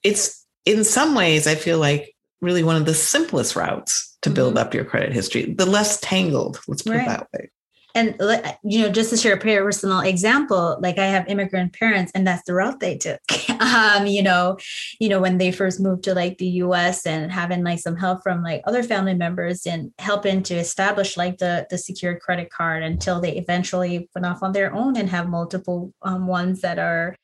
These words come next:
Speaker 2: you know, unsecured in their name. So it, it depends again on, like, your situation and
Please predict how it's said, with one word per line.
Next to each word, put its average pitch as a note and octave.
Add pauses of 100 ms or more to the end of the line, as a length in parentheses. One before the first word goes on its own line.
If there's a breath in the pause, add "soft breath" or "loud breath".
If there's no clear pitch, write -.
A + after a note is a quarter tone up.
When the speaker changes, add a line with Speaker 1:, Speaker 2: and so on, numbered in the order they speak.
(200)
Speaker 2:
you G3
know, F#3+
unsecured F#3
in F#3
their F#3
name. F3
So F3+ (360)
it, G3+
it G#3+
depends A3
again G3+
on, F3+
like, F3+
your F3+
situation F3
and E3